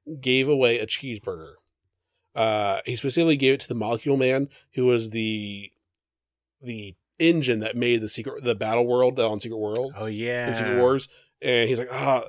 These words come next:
Speaker 1: and Molecule Man was like, "Man, I'm just starving. Do you have, do you happen to have anything at all? Like, any food at all? I don't care." And Miles pulls out a cheeseburger that's been in his pocket for, like, three weeks.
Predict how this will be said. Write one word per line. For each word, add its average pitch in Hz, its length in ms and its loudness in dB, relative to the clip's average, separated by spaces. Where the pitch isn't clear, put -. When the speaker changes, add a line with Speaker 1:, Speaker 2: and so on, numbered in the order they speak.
Speaker 1:
and 120 380 -2
Molecule 135 320 0
Man 123 80 2
was 117 100 0
like, - 120 -12
"Man, 120 160 -10
I'm 147 120 -2
just 117 120 -2
starving. 98 320 -6
Do 180 80 -16
you 185 180 -4
have, 165 100 -2
do - 60 -18
you 156 100 -6
happen 156 120 -6
to 139 60 0
have 131 120 -8
anything 123 380 -4
at 110 80 -6
all? 101 180 -4
Like, 98 140 -12
any 151 180 2
food 127 220 0
at 120 60 0
all? 110 160 0
I 120 80 0
don't 113 140 -2
care." 101 340 -8
And 120 120 -4
Miles 113 260 0
pulls 127 180 -4
out 117 160 0
a 120 60 -10
cheeseburger 110 500 -6
that's 110 180 -4
been 120 120 0
in 117 60 2
his 104 100 -2
pocket 117 320 -6
for, 104 80 -12
like, 98 100 -8
three 104 240 -8
weeks. - 400 -6